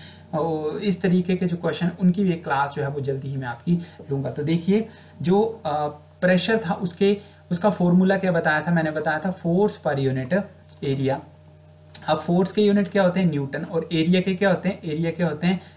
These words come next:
meter square, ठीक है, Meter square। तो यहाँ पे answer आप इसके according जो है, वो बता सकते हैं, क्या इसका right answer रहेगा।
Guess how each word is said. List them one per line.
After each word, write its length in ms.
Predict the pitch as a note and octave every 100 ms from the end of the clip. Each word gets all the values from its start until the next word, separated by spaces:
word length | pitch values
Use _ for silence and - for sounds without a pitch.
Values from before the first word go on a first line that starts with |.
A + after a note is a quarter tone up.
| -
meter 340 | D3+ D#3 C#3+ C3
square, 400 | B2 C3 A#2 - -
ठीक 140 | E3+
है, 180 | G3+ C#3+
Meter 440 | D3 D3+ G3+ A#3 - - -
square। 420 | - - E3 C3+ - - -
तो 240 | E3+ E3+ F3+
यहाँ 320 | F3+ D3+ F#3+ G3
पे 280 | G#3+ A#3+ -
answer 340 | D#3 E3+ F3 G3
आप 280 | F#3 F3+ -
इसके 240 | F3+ -
according 360 | F#3 E3+ E3 F3
जो 100 | E3+
है, 100 | E3
वो 140 | D#3 C#3
बता 300 | C3+ C#3 D3+
सकते 300 | E3 - E3
हैं, 80 |
क्या 140 | D#3+ D#3
इसका 220 | D3 D#3+
right 240 | C#3+ C#3
answer 300 | C#3 C#3 D#3
रहेगा। 480 | D#3 C#3 D#3 E3 F3